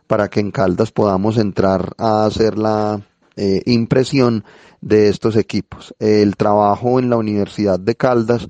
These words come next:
lo está coordinando la Vicerrectoría de Proyección, en cabeza de nuestra vicerrectora Patricia Salazar, eh, en el Centro de Ciencia Francisco José de Caldas y las demás empresas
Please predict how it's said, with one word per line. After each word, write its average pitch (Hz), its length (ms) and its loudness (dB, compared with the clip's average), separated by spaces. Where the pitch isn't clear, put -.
lo 101 180 2
está 101 240 -2
coordinando 101 840 0
la 117 160 4
Vicerrectoría 101 800 0
de 113 80 2
Proyección, 123 760 0
en 107 200 0
cabeza 98 460 2
de 117 100 0
nuestra 104 320 0
vicerrectora 98 680 0
Patricia 104 540 0
Salazar, 127 600 0
eh, 98 640 2
en 110 180 0
el 101 140 2
Centro 101 340 0
de 120 100 4
Ciencia 104 380 0
Francisco 104 540 0
José 98 240 0
de 113 140 2
Caldas 120 520 0
y 117 160 0
las 98 220 2
demás 98 340 -2
empresas 117 800 2